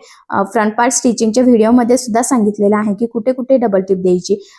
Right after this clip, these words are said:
आणि आता सुद्धा स्टिचिंगला सुरुवात केल्यापासून बऱ्याच ठिकाणी डबल टिप द्यायला सांगितलेली आहे. So तिथे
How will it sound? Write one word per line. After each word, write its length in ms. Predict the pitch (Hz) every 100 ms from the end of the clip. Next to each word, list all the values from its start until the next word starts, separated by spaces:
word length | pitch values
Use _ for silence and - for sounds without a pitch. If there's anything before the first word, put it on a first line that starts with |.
| -
आणि 160 | 233 247
आता 320 | 214 - 226
सुद्धा 280 | 269 233 262
स्टिचिंगला 540 | - 226 226 220 240
सुरुवात 320 | 269 262 254
केल्यापासून 600 | 262 233 190 196 202 220
बऱ्याच 300 | 208 208 254 -
ठिकाणी 280 | 262 254 262
डबल 240 | 220 202
टिप 180 | 202 202
द्यायला 320 | 196 202 202
सांगितलेली 560 | - 277 262 247 233 233
आहे. 240 | - 240 202 - - _ _ 254
So 80 | 247
तिथे 320 | 247 220